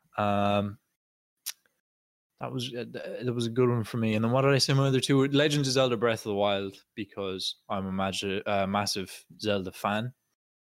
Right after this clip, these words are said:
And playing Breath of the Wild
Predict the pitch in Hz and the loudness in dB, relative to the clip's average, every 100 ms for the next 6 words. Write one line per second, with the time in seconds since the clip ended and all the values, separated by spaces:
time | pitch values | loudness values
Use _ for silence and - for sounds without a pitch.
0 | _ _ _ _ _ - _ _ _ - | _ _ _ _ _ -20 _ _ _ -8
1 | 104 98 95 95 92 92 90 92 - _ | -4 -2 -2 -4 -6 -8 -12 -16 -20 _
2 | _ _ _ _ _ _ - 127 131 135 | _ _ _ _ _ _ -2 0 2 2
3 | 120 123 117 123 107 110 104 98 101 107 | 2 2 2 -2 -4 -4 -2 0 2 0
4 | 117 127 | -2 -4